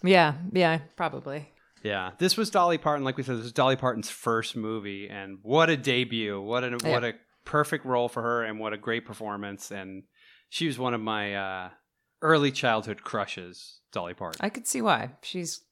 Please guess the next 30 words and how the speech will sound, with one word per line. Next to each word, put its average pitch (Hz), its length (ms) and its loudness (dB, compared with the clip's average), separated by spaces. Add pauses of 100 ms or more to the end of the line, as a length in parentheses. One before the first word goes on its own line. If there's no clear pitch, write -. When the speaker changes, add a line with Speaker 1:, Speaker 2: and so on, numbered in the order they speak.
(120)
Speaker 2:
Yeah. 185 160 -10
Speaker 1:
she's 185 180 -6
gorgeous. 123 460 -4 (680)
Speaker 2:
Yeah, 95 280 -10 (220)
and 113 460 -4 (260)
I 127 60 -4
remember 120 380 0
it, 110 200 -8
she - 180 -6
used 123 180 -6
to 117 80 -2
have 110 260 -2
this, 104 300 -8
uh, 95 380 -4 (920)
variety 120 580 4
show. 139 640 0
Like, 104 400 -6
I 101 100 -8
think 117 220 -12
I 107 60 0
was 101 140 -6
probably 98 340 -6
in 95 200 -12
late 101 240 -4
elementary 98 500 -6
school, 101 280 -10
maybe 95 240 -10
early 98 280 -8
middle 98 240 -8
school, 110 520 -8